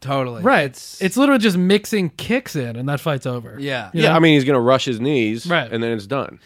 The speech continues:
Speaker 1: I just love when people put on the villain mask. Like, I love, like, I was talking about,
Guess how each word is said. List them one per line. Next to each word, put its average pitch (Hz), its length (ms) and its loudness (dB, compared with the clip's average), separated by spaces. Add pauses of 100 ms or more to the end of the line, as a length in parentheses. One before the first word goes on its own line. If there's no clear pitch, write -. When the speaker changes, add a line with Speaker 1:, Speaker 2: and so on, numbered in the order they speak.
(220)
Speaker 1:
I 190 80 -2
just 214 220 -4
love 185 440 2
when 147 680 -4 (300)
people 156 300 -8
put 151 320 -6
on 143 500 -2
the 131 80 -8
villain 127 420 -6
mask. 110 600 -16
Like, 143 160 -4
I 139 100 0
love, 160 460 4
like, 160 120 2
I 165 80 4
was 170 120 0
talking 185 200 0
about, 156 200 0